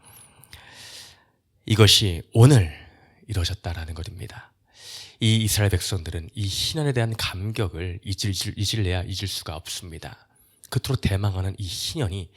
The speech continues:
궁극적인 희년이 이루어져야 되는데 그것이 오늘 예수 그리스도로 말미암아 이루어진 것입니다. 예수 자체가 희년이시다라는 것이죠. 그토록 자신들이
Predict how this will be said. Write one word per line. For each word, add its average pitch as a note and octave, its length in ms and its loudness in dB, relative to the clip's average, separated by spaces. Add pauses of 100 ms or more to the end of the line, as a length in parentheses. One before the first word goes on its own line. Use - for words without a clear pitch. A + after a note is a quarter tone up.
(280)
궁극적인 D3 760 0
희년이 C#3+ 460 0
이루어져야 G2+ 460 2
되는데 F2+ 480 -8 (160)
그것이 C3 360 2
오늘 G#2+ 300 2 (280)
예수 C#3+ 440 8
그리스도로 C#3+ 340 0
말미암아 A#2+ 460 -2
이루어진 G2+ 320 0
것입니다. D#2+ 560 -8 (380)
예수 G#2+ 340 10
자체가 G2+ 680 2 (260)
희년이시다라는 - 1500 -2
것이죠. F2+ 380 -8 (680)
그토록 G#2+ 320 2
자신들이 G#2 680 -2